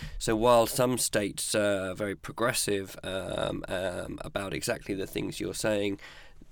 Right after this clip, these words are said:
by far not all of them are, um, you know, including the United States, for example, I believe. So I went, um, two years ago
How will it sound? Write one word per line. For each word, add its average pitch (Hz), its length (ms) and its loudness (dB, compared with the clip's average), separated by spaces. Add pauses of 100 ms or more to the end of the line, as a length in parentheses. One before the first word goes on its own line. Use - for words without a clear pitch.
(560)
by 107 160 6
far 107 380 8
not 104 340 6
all 107 240 4
of 98 140 -2
them 101 180 0
are, 98 540 4
um, 98 680 0
you 113 140 2
know, 101 140 4
including 107 400 4
the 104 80 4
United 104 500 2
States, - 420 -4
for - 120 -6
example, - 720 -8
I - 40 -10
believe. 101 500 -4 (580)
So 127 280 12
I 135 100 12
went, 147 400 10
um, 113 500 8 (920)
two 165 180 4
years 101 480 2
ago 87 720 -6